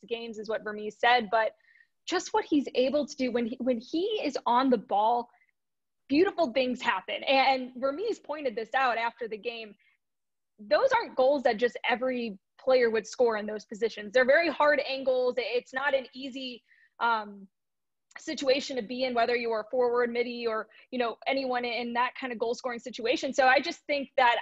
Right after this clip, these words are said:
Alan Pulido is absolutely what this team has been missing.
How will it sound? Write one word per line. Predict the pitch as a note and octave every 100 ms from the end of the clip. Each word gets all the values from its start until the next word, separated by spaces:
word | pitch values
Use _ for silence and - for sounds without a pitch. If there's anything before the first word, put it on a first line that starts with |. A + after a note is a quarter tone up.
| A#3
Alan | D4 C#4
Pulido | - B3+ C4 B3 A3+ A3
is | A#3 A3+ A3 _ _ -
absolutely | C4 A#3 C4+ B3+ B3 B3+
what | G#3+ A3+ A3+
this | A3+ _
team | - B3
has | A#3 A3
been | - G#3
missing. | C4 - E4 D#4